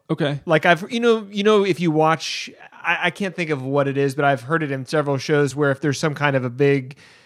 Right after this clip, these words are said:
Speaker 2: law enforcement or F B I cluster that goes down, they're like, "Oh, it's just what we need, another Ruby Ridge on our
Speaker 1: Yeah.
Speaker 2: hands." I never knew the back, so I actually learned the backstory of that from watching this first episode.
Speaker 1: Okay.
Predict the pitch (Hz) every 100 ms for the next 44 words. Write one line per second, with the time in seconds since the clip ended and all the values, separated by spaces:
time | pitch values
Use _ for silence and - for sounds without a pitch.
0 | _ _ _ _ - 151 147 143 143 151
1 | - 147 127 151 143 139 135 - 156 -
2 | 156 147 151 156 147 147 147 147 147 139
3 | - - 208 208 196 185 185 170 190 190
4 | 185 180 175 165 180 170 160 175 170 160
5 | 151 139 139 131 131 135 - _ _ _
6 | - 202 208 202 185 175 160 156 175 165
7 | 190 220 214 190 147 143 165 175 151 143
8 | 147 160 - 160 143 139 113 156 147 151
9 | 143 139 131 117 135 120 135 135 113 -
10 | - _ _ _ _ _ - 147 147 135